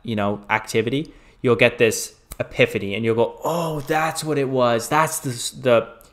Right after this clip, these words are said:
solution." You know, your brain works on these things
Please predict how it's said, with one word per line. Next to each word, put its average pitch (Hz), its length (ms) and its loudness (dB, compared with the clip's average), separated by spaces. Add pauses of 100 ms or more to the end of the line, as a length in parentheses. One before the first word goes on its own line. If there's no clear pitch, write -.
(140)
solution." 131 720 2 (320)
You 131 60 -4
know, 131 80 2
your 127 140 4
brain 139 300 6
works 139 240 4
on 127 140 2
these 120 180 0
things 117 460 -2